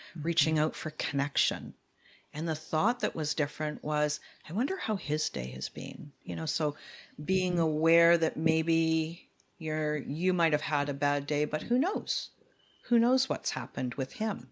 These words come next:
Speaker 2: right? Instead of assuming
Speaker 1: Right.
Speaker 2: that you know. So having that slightly different thought, coming from a slightly different angle, where you think, "I wonder what's going on with him."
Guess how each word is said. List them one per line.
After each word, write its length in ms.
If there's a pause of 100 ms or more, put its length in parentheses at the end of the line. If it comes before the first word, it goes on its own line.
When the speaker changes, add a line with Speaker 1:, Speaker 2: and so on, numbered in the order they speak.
(140)
Speaker 2:
right? 340 (280)
Instead 420
of 100
assuming 800
Speaker 1:
Right. 100
Speaker 2:
that 140
you 200
know. 460 (360)
So 140
having 460
that 180
slightly 540
different 420
thought, 500 (200)
coming 280
from 220
a 80
slightly 500
different 480
angle, 560 (540)
where 140
you 160
think, 500 (100)
"I 120
wonder 320
what's 260
going 320
on 280
with 180
him." 520